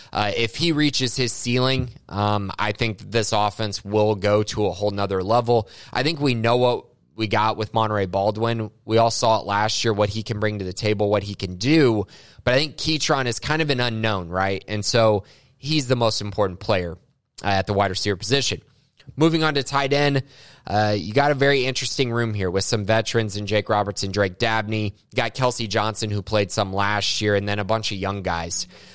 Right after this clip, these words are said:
Um, for me here, it's mainly about,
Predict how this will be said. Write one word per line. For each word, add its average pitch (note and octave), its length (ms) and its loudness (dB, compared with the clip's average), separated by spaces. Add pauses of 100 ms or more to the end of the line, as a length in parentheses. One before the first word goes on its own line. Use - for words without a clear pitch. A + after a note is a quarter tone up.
(140)
Um, A2 280 0 (520)
for - 180 0
me D#3+ 200 2
here, A#2+ 440 2 (920)
it's C#3 240 0
mainly F3 380 2
about, A#2 560 2